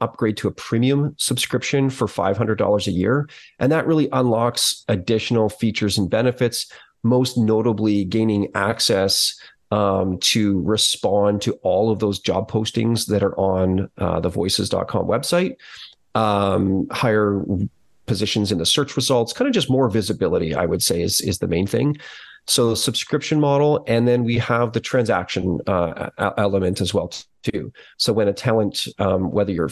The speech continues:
on the free plan or the premium s-, subscription, when you get hired, there's a twenty, uh, twenty percent transaction fee.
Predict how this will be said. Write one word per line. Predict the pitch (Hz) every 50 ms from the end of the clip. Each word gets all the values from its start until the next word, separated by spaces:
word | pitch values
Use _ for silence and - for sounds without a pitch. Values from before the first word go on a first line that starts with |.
| - -
on | - 98
the | 87 -
free | - - 175 185 175
plan | - - 180 165 156 156 156 156
or | 156 - 107
the | 95 98 -
premium | - 113 104 101 98 92
s-, | - - - - _ _
subscription, | - - - - 135 120 - - 123 117 117 117 117 117 - - - - - - -
when | 104 107 113 113
you | 110
get | 98 107 90 -
hired, | - 139 139 139 139 139 139 131 127 127
there's | 123 110 98 -
a | 101 92
twenty, | - - 101 95 98 98 95 85 - _ -
uh, | 104 92 87 87 87 85 78 76 -
twenty | - - 110 101 98
percent | - 104 - - 98 82 -
transaction | - 95 87 92 107 110 117 - - 127 120
fee. | 117 - 127 120 117 113 107 113